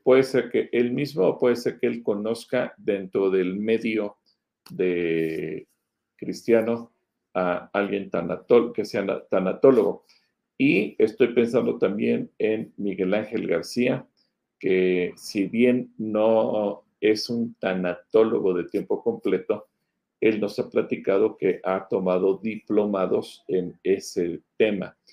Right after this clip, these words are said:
especialmente cuando se trata del duelo en el trabajo, el duelo porque perdimos un negocio, el duelo porque a lo mejor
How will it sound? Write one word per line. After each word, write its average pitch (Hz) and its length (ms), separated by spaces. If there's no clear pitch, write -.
especialmente 104 800
cuando 90 180
se - 160
trata 104 300
del 92 340
duelo 107 600
en 95 220
el 90 200
trabajo, 110 760
el 85 240
duelo 104 560
porque 82 840
perdimos 95 600
un 92 120
negocio, 101 680
el 92 260
duelo 101 460
porque - 300
a 80 40
lo 85 200
mejor 92 360